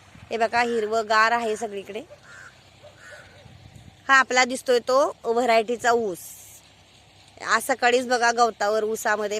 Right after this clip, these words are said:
फवारणी झालेली आहे ऊन पडल्यामुळं. आणि आता आपण घराजवळ शेवंती लावलेली आहे, त्या शेवंतीला पण वाढ झालेली आहे, कुठं कुठं फुलं लागलेली आहेत. आणि ह्या आपल्या चिंचा पण बघा कशा दिसतायत, हिरव्यागार डवरल्यात.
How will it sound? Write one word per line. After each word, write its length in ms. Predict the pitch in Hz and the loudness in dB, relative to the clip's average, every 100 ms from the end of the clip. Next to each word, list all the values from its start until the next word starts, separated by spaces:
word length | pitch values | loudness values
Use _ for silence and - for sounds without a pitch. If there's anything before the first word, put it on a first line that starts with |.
| 208 | -4
फवारणी 420 | 202 196 190 196 | -2 -2 -4 -6
झालेली 360 | 220 196 180 190 | -6 -8 -6 -6
आहे 340 | 190 180 254 | -6 -8 -10
ऊन 220 | 214 196 | -8 -8
पडल्यामुळं. 520 | 185 185 185 185 185 294 403 - - - - - - - _ _ - - - - | -6 -6 -6 -6 -8 -10 -16 -20 -20 -20 -20 -20 -20 -20 _ _ -20 -20 -20 -10
आणि 180 | 202 220 | -4 -2
आता 220 | 220 233 | -2 -2
आपण 220 | 226 240 | 0 -2
घराजवळ 400 | 240 233 220 233 233 | 0 0 2 0 0
शेवंती 460 | 269 226 226 247 | 0 0 -2 0
लावलेली 340 | 240 233 233 240 | 2 2 2 0
आहे, 280 | 226 208 | 0 -2
त्या 180 | 190 220 233 | -6 -6 -4
शेवंतीला 540 | 254 233 233 233 226 | -2 -2 -4 -6 -8
पण 220 | 220 247 330 _ _ _ - | -6 -10 -10 _ _ _ -6
वाढ 260 | 220 226 247 | 2 4 4
झालेली 380 | 302 262 240 240 | 2 0 0 2
आहे, 240 | 226 220 | 2 0
कुठं 240 | 214 214 | -2 -6
कुठं 240 | 208 220 233 - | -8 -6 -8 -6
फुलं 280 | 254 247 | 0 2
लागलेली 440 | 269 254 214 208 214 | 4 2 0 -4 -2
आहेत. 280 | 202 190 220 _ _ - _ - _ | -2 -4 -8 _ _ -20 _ -20 _
आणि 160 | - 240 | -4 0
ह्या 140 | 254 | 2
आपल्या 320 | 247 247 247 | 0 -2 -6
चिंचा 320 | 277 254 226 240 | -4 -4 -2 -2
पण 200 | 247 240 | -2 -4
बघा 200 | 233 226 | -2 -4
कशा 260 | 233 233 | -4 -6
दिसतायत, 420 | 208 208 - 175 160 | -6 -8 -10 -10 -8
हिरव्यागार 640 | 208 208 214 202 214 214 214 | -6 -2 -2 0 2 2 2
डवरल्यात. 600 | 208 202 196 190 185 | -2 -2 -2 -4 -8